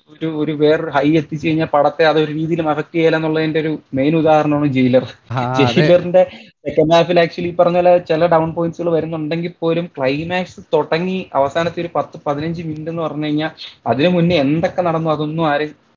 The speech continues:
Speaker 1: ഒരു, ഒരു വിഷമിപ്പിക്കുന്ന ഒരു കാര്യമേ അല്ല. നമ്മളൊരു ഹൈയിലാണ് ഇറങ്ങി വരുന്നത്.
Speaker 2: അതാണ്.
Speaker 1: അപ്പം, അപ്പൊ എന്തായാലും
Speaker 2: അപ്പൊ നമ്മുടെ കാത്തിരിപ്പിനെയും
Speaker 1: നമ്മൾ ഒരുപാട്
Speaker 2: കാത്തിരിപ്പിനെയും നീളുവാണ്.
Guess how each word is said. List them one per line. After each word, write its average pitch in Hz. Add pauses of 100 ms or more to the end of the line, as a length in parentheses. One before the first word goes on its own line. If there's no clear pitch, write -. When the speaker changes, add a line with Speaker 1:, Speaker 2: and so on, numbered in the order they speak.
(140)
Speaker 1:
ഒരു, 156 (520)
ഒരു 160
വിഷമിപ്പിക്കുന്ന 165
ഒരു 170
കാര്യമേ 147
അല്ല. -
നമ്മളൊരു 175
ഹൈയിലാണ് 196
ഇറങ്ങി 156
വരുന്നത്. 120 (680)
Speaker 2:
അതാണ്. 113
Speaker 1:
അപ്പം, 127 (1080)
അപ്പൊ 131
എന്തായാലും 139 (180)
Speaker 2:
അപ്പൊ 127
നമ്മുടെ 156 (120)
കാത്തിരിപ്പിനെയും 190
Speaker 1:
നമ്മൾ 156
ഒരുപാട് 156 (180)
Speaker 2:
കാത്തിരിപ്പിനെയും 185
നീളുവാണ്. 160